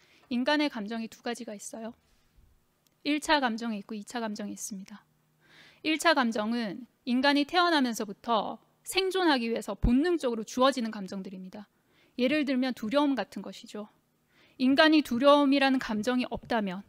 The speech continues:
두려움을 느끼지 못한다면 살아남을 수 없겠죠. 이 차 감정이 있습니다. 공감, 부끄러움, 수치심,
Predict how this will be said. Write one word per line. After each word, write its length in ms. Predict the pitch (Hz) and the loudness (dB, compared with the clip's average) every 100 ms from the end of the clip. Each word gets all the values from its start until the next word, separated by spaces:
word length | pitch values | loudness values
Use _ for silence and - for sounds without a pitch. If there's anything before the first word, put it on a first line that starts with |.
| _ | _
두려움을 420 | - 247 302 285 | -2 6 6 6
느끼지 320 | 226 - 247 226 | 2 -2 -6 -6
못한다면 640 | 214 - 226 214 196 208 | -8 -4 -4 -4 -6 -8
살아남을 460 | - 320 330 285 226 | -2 4 4 4 0
수 140 | - | -4
없겠죠. 520 | 196 - 233 - 220 202 _ _ _ _ _ _ _ _ _ _ _ _ _ _ _ _ _ _ _ _ _ _ _ - | -8 -4 -6 -6 -12 -12 _ _ _ _ _ _ _ _ _ _ _ _ _ _ _ _ _ _ _ _ _ _ _ -4
이 140 | 233 | -4
차 200 | - 311 | 2 4
감정이 360 | 254 208 202 190 | 4 -2 -6 -10
있습니다. 520 | - - 185 202 196 - _ _ _ _ _ _ _ | -10 -12 -14 -16 -20 -20 _ _ _ _ _ _ _
공감, 540 | - 226 233 233 202 196 _ - _ _ _ _ _ _ _ _ - | -6 -4 -2 -2 -2 -6 _ -20 _ _ _ _ _ _ _ _ -12
부끄러움, 560 | 226 - 269 214 180 - _ _ _ _ _ _ _ _ _ - | -10 -4 -2 -2 -4 -14 _ _ _ _ _ _ _ _ _ -14
수치심, 680 | - 330 - 330 - - | -10 -6 -2 -2 -2 -8